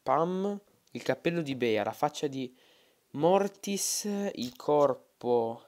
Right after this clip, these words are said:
di Bibi e la parte sotto forse sempre di Bibi. Brutto.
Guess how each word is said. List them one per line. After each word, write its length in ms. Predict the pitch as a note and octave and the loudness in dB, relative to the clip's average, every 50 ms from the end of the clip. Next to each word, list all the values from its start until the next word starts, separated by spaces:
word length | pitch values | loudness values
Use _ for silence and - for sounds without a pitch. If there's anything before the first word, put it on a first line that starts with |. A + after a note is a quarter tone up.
| _ _ _ | _ _ _
di 580 | - A#2 A#2 A#2+ A#2 C#3 C3+ C3+ B2+ - - _ _ _ _ _ _ _ _ _ | -18 -18 -16 -12 -10 -8 -6 -6 -6 -6 -8 _ _ _ _ _ _ _ _ _
Bibi 760 | B2+ B2+ B2+ D#3 G3 A#3+ B3 G#3+ G#3 A3+ A#3 A#3 A3+ - - _ _ _ _ _ | -18 -10 -6 0 2 4 4 4 4 2 0 0 -2 -4 -10 _ _ _ _ _
e 80 | - | -2
la 80 | B2+ C3+ | -2 -2
parte 340 | - - D3 D3 - - D3 | -2 -2 -4 -4 -4 -6 -6
sotto 380 | - E3+ F#3 F3+ _ - D#3 | -6 -6 -6 -6 _ -8 -8
forse 240 | - - C#3 - - | -8 -10 -12 -12 -10
sempre 220 | B2 C3 C#3 C3 | -10 -10 -8 -8
di 100 | A#2+ B2 | -8 -8
Bibi. 420 | C#3 D3+ - - _ - A#2+ B2 - _ _ _ _ _ _ _ _ _ _ _ _ _ _ _ _ _ _ _ _ _ | -8 -8 -8 -10 _ -14 -14 -14 -14 _ _ _ _ _ _ _ _ _ _ _ _ _ _ _ _ _ _ _ _ _
Brutto. 500 | _ - B2+ B2 A2+ F#2+ - - - - | _ -6 -4 -4 -4 -4 -8 -14 -20 -20